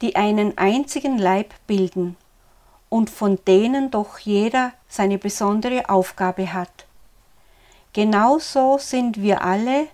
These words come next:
wie viele und wie unterschiedlich wir auch sein mögen, durch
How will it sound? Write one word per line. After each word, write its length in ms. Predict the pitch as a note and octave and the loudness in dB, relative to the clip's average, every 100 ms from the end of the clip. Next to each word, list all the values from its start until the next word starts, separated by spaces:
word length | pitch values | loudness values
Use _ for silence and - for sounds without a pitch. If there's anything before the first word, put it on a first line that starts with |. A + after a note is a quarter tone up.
| _ _ _ - | _ _ _ -6
wie 340 | F#3 C#4 E4 | 2 6 6
viele 600 | - - C4 A#3 E3+ F3+ - _ _ _ _ _ | 6 0 0 2 0 -2 -8 _ _ _ _ _
und 320 | - A#3 G3+ F#3+ | 0 0 0 0
wie 220 | B3+ D4+ | 0 0
unterschiedlich 880 | D4 C#4+ G3+ G3+ F#3+ F3+ F#3+ F3+ | -2 -2 -2 0 0 0 -2 -2
wir 200 | A3 B3+ | 0 2
auch 120 | A#3+ A#3+ | 0 -4
sein 480 | - A#3 A#3 A#3 | -4 0 2 2
mögen, 400 | F#3 E3+ F3 F3 - _ _ _ _ _ | 2 2 -2 -8 -10 _ _ _ _ _
durch 180 | A3 | -6